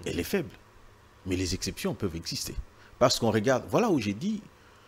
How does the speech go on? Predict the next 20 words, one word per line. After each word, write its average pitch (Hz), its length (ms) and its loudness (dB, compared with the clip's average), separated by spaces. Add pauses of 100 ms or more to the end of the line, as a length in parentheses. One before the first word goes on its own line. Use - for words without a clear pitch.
(640)
l'opinion 151 680 4
a 170 100 0
un 165 40 2
rôle 156 560 2
important 120 580 -2
à 110 100 -2
jouer. 101 380 -2 (580)
Parce 202 240 4
que 156 80 8
l'opinion 143 420 4
a 151 60 6
un 139 120 4
œil 131 200 6
regardant, 104 640 0 (340)
on 143 100 4
s'efforce 160 640 6
de 127 160 2
faire 143 280 4
les 110 80 2
choses 131 380 2